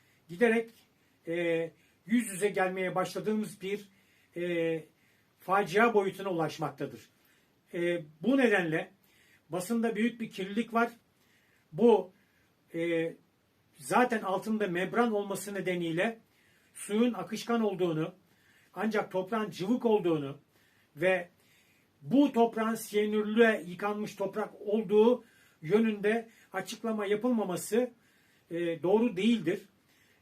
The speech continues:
E, bu siyanürlü topraktır ve burada bu toprağın altında herhangi bir canlının kalması halinde bitki bile olsa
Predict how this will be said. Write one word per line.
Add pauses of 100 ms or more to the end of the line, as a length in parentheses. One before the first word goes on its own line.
E,
bu
siyanürlü
topraktır (440)
ve (520)
burada (320)
bu
toprağın
altında (920)
herhangi
bir
canlının
kalması
halinde
bitki
bile
olsa